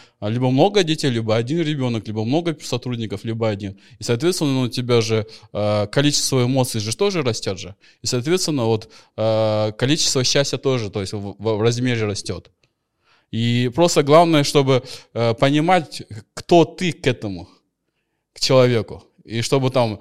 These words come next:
э, и, соответственно, и выполнять там, можем прогуглить, да, и, соответственно, выполнять свои обязанности.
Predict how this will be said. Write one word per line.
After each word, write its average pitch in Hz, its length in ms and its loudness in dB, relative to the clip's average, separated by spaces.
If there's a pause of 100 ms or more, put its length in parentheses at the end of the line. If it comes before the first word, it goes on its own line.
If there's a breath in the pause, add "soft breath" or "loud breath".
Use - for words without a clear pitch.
(360 loud breath)
э, 107 480 0
и, 120 40 -4
соответственно, 131 760 0
и 110 160 -2
выполнять 127 480 0
там, 101 160 -4
можем 147 380 2
прогуглить, 117 520 -4
да, 127 180 -2 (180 loud breath)
и, 117 60 -10
соответственно, 131 520 -2
выполнять 127 380 -2
свои 120 220 -2
обязанности. 101 720 -4